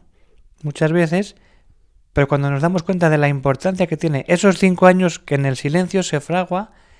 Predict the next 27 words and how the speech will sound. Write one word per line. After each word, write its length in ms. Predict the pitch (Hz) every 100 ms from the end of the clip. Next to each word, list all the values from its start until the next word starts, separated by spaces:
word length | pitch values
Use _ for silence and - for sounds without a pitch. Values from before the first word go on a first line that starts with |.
| -
esa 240 | - 165 175
intimidad 580 | 160 151 151 185 240
entre 280 | 151 135 135
los 180 | 127 127
dos, 160 | 233 -
entre 240 | 139 135 -
Santa 340 | 131 127 131
Teresa 220 | 143 170
y 20 |
San 140 | 165 165
Juan 100 | 165
de 80 | 160
la 100 | 156
Cruz, 280 | 185 214 _ _ _ _ _ _
cuántas 520 | - 190 220 208 175
confesiones, 760 | - 156 147 147 151 147 143 -
cuánta 640 | - 190 190 185 175 - - _ _ - _ _ _ _ _
vida 500 | 147 156 151 156 - -
de 140 | 139
hablar, 360 | 131 151 156 156
me 120 | 131
pasa 320 | - 147 151
esto, 260 | 156 - 143
me 100 | 143
pasa 280 | - 131 143
lo 80 |
otro, 260 | 143 160 151